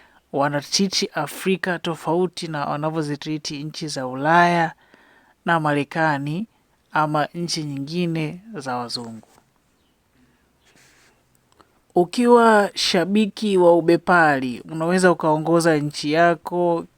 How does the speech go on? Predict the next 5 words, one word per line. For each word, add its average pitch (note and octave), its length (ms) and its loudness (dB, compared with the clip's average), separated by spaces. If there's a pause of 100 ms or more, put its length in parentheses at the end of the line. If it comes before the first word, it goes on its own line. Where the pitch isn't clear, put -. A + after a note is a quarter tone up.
kila F#3 360 0
aina E3 300 0
ya D#3 160 2
muhula D#3 480 2
unaoutaka, C#3+ 960 -2